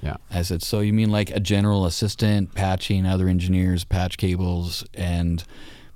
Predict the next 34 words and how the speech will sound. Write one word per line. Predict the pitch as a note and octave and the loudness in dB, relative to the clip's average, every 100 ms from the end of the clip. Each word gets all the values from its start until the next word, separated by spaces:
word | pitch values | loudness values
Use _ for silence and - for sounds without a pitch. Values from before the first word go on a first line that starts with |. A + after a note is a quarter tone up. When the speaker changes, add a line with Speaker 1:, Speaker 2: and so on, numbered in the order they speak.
| - | -18
Speaker 2:
sending | - - G2+ F#2+ | -10 0 2 2
gear | F2+ F#2+ | 2 2
back | F#2+ F#2+ F#2 | 2 2 0
to | - | 0
be | F2 | -2
fixed | D#2+ F#2+ F2 - - | 0 0 -2 -6 -2
and | F2 E2+ E2+ F2 F2 | 0 2 2 0 -2
cleaning | - G#2 F#2+ F#2 | -2 2 2 2
up | F#2 F2+ | 2 2
after | F#2+ F2 F#2+ | 0 2 0
everybody's | F2 F2+ E2 | 0 0 0
gone?" | F2 F#2 G#2+ A2+ - | 0 0 0 -2 -2
And | G#2 | -2
they | G#2 | 0
said, | A2+ | 0
"Yeah." | C3 B2+ - - - - - - - | 0 -2 -4 -14 -20 -20 -20 -18 -4
I | F#2 | -4
said, | F2+ F#2+ - | 0 -2 0
"No." | C3+ C#3+ C#3+ - - - | 4 4 4 0 -14 0
Speaker 1:
Yeah. | B2+ A2+ G2 E2+ - F#5+ - | 2 2 2 0 -2 -4 -8
Speaker 2:
<laughs> | - - - | -6 -4 0
I'm, | A3 - - - - - - | -2 -2 -6 -4 -4 -6 -4
I'm | - D3 | 2 6
not | D3 D3+ | 6 8
interested | D3+ C#3 B2 G#2 G#2 | 6 6 4 4 2
in | G2 | 2
that, | G2 F#2+ F#2+ - - | 2 2 -2 -8 -6
uh, | G#2+ G#2 G2+ F#2+ | 0 4 4 4
because | F#2 G2+ A#2 G#2+ F#2+ - - - - - - | 2 2 4 4 2 -4 -12 -20 -20 -20 -16
that, | - A2 A2 A2 - | -8 0 4 4 2
I | - | 2
wanna | A#2+ B2 G#2 | 4 6 4
make | G2+ F2+ | 4 2
records. | F#2+ F2 - - - | 0 0 -2 -12 -8